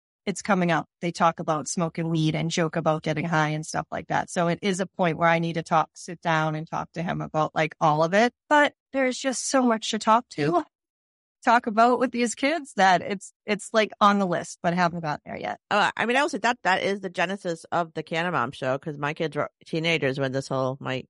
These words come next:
Speaker 2: cannabis awakening happened. So this idea, and I was talking to a friend who had younger children, and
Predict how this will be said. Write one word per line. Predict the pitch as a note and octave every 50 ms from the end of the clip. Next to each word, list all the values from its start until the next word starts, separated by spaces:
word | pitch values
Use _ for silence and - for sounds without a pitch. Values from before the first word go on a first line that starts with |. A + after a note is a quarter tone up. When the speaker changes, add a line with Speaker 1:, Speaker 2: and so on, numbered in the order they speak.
| _ _ _
Speaker 2:
cannabis | - - C#3+ C3+ A#2 C3+ -
awakening | C3+ C3 C3 C#3 - C#3 C3 C3 C#3+
happened. | C#3+ B2 C3 - B2+ B2 C3 D3
So | - D3 C#3+ C#3+ C#3+ C#3
this | B2 C#3+ D3 -
idea, | D3+ C#3+ C#3 - - D3+ D3
and | D#3+ D#3
I | D#3 D#3
was | D3+ D3+ -
talking | - D3 C#3+ - D#3 D3+
to | - D#3+ D3+
a | D3
friend | - - C#3 C3 C3 C#3+
who | D#3
had | C#3 D3 C#3
younger | D3+ D#3+ F3 F#3+ F#3
children, | F3+ - D3 C#3 C3+ C#3+ C#3 B2+
and | C#3 C#3+ C#3+